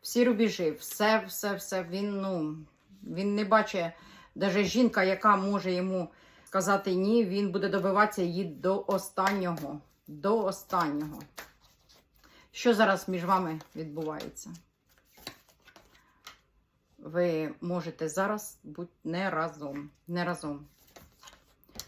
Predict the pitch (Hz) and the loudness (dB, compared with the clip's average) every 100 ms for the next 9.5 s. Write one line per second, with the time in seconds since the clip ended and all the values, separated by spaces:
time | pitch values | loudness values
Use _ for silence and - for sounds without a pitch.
0 | _ - 170 208 190 190 190 214 - 185 | _ -10 -4 0 2 2 0 -2 0 2
1 | 180 170 160 165 190 151 175 185 170 - | 2 0 -4 -4 -6 -4 -4 -4 -6 -14
2 | - - - - - - - - - 202 | -20 -20 -20 -20 -20 -20 -20 -20 -2 2
3 | 220 208 233 247 214 202 196 196 190 185 | 4 8 8 8 4 4 4 2 0 0
4 | 196 185 151 190 208 - - _ _ _ | 2 2 2 4 2 0 -10 _ _ _
5 | - _ - - - _ _ _ _ _ | -20 _ -20 -20 -20 _ _ _ _ _
6 | _ _ _ _ _ _ _ - 180 175 | _ _ _ _ _ _ _ -6 0 2
7 | 170 170 160 185 - 233 185 180 170 175 | 2 0 0 0 6 6 6 2 0 -4
8 | 175 190 185 165 - 190 185 175 165 175 | -2 -2 -2 -4 -4 -4 0 0 0 0
9 | 175 139 151 - 156 | 0 0 -4 -10 -12